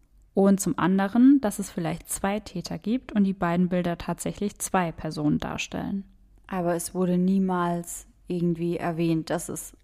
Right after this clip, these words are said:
Speaker 2: zwei Täter geben könnte oder
Speaker 1: Nee.
Speaker 2: dass das zwei unterschiedliche Personen sind, sondern es wird schon so verkauft, als würde es sich um eine Person handeln.
Speaker 1: Ja, also die Polizei hat kein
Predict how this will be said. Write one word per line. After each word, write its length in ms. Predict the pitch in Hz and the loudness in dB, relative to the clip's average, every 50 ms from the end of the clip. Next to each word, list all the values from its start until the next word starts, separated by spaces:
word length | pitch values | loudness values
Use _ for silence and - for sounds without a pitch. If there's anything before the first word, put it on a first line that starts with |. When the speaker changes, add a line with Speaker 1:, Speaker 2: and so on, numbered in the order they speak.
| - - - - _ - - | -20 -20 -20 -20 _ -20 -20
Speaker 2:
zwei 320 | - - - - 170 165 | -20 -12 -2 0 2 2
Täter 340 | 160 - - 170 160 170 170 | 0 0 -4 -4 0 0 0
geben 240 | 160 156 165 165 160 | 0 2 2 2 2
könnte 500 | 160 - 170 165 165 156 - 165 160 156 | 2 2 2 2 2 0 0 0 0 2
oder 340 | 147 147 151 147 147 143 - | 0 0 2 2 2 2 0
Speaker 1:
Nee. 60 | - - - - - - - _ _ - | -2 -6 -10 -20 -20 -20 -20 _ _ -6
Speaker 2:
dass 200 | - 170 170 - | -4 -4 -4 -2
das 160 | - 170 165 | -4 -8 -6
zwei 180 | - - 170 - | -2 0 0 2
unterschiedliche 720 | - 180 185 175 175 165 156 - - 143 - 156 156 - 160 | 4 4 4 4 4 2 0 -2 -6 -6 -6 -8 -8 -8 -8
Personen 440 | - - 170 165 156 151 151 156 160 | -6 -4 -2 -2 -2 0 0 0 0
sind, 260 | - - 156 160 160 | 0 -2 -2 -2 -2
sondern 300 | - 165 165 165 165 165 | 0 0 2 2 2 2
es 160 | 165 160 - | 0 -2 0
wird 140 | - 170 165 - | -2 -2 -2 0
schon 220 | - 214 220 214 | 0 2 2 4
so 100 | 190 196 | 2 0
verkauft, 480 | 180 - 185 175 - 196 180 180 - - | 0 0 0 2 4 4 4 4 4 -2
als 180 | 180 170 - - | -2 -2 -2 -2
würde 160 | 170 165 175 | 0 2 2
es 120 | 170 - | 0 0
sich 180 | - 170 - - | -4 -6 -4 0
um 160 | - 147 - - | 0 0 0 0
eine 260 | - 175 175 165 160 | 2 2 4 4 2
Person 420 | 156 175 175 165 165 180 175 160 | 2 2 2 4 4 2 2 2
handeln. 360 | 156 160 151 147 - - - - | 0 -2 -2 -2 -4 -4 -2 -2
Speaker 1:
Ja, 180 | 196 170 - - - _ _ - | -2 -2 -2 -6 -12 _ _ 0
also 200 | 208 196 185 185 | 0 2 2 0
die 80 | 190 | -2
Polizei 440 | 185 - 208 202 196 190 - 185 185 | 0 0 0 0 0 0 0 -2 -2
hat 200 | 175 170 - - | -2 -4 -6 -6
kein 340 | - - 196 196 202 196 | -4 0 2 2 2 0